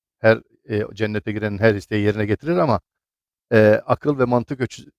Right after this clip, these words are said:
ölçüsünde ve Kur'an ölçüsünde. Yani affedersin, böyle türlü türlü sapkınlıkları olan insanlar oraya girip de işte ben şöyle şöyle yapmak istiyorum gibi böyle sapkınlıklar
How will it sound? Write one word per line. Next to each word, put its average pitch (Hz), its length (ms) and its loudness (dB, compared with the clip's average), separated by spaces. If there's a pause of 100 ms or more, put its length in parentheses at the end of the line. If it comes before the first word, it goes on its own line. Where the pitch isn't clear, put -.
ölçüsünde 113 580 -2
ve 143 80 -2
Kur'an 123 360 2
ölçüsünde. 98 580 -10
Yani 113 360 4 (580)
affedersin, 123 560 2 (220)
böyle 113 340 2 (160)
türlü 127 220 -4
türlü 120 260 -2
sapkınlıkları 127 720 0
olan 131 220 4
insanlar 117 640 0 (440)
oraya 127 320 8
girip 123 360 0
de 131 80 -10
işte 120 240 -2
ben 120 180 2
şöyle 127 380 2
şöyle 131 260 4
yapmak 127 340 -2
istiyorum 113 380 -6
gibi 123 280 -6
böyle 123 220 4
sapkınlıklar 139 720 0